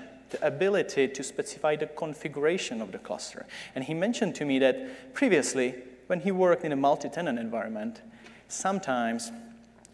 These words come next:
when he wanted or needed, that's better to say, to change the underlying cluster configuration, he had to go to the owners of the environment, and they had to investigate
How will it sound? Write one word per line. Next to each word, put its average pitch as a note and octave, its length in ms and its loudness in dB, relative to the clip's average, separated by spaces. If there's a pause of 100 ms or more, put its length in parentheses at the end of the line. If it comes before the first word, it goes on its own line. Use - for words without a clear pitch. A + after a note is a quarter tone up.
(500)
when C3+ 160 -2
he C#3 100 -2
wanted C#3 600 2 (400)
or B2 120 0
needed, B2 640 0 (100)
that's - 140 -12
better A2 220 -4
to - 100 -16
say, A#2 320 -4 (360)
to C#3 100 -4
change D3+ 400 -4
the C#3+ 200 0
underlying C#3+ 580 2
cluster D3 360 0
configuration, A#2 1120 0 (240)
he E3 120 -2
had F#3+ 180 2
to F#3 80 -2
go D#3+ 180 8
to D#3 140 -4
the - 80 2
owners D#3+ 560 2 (400)
of A#2+ 160 -2
the A2+ 80 -4
environment, A2+ 580 -2
and C3+ 160 -6
they D3 180 4
had C#3+ 180 -2
to - 60 -8
investigate B2+ 760 -2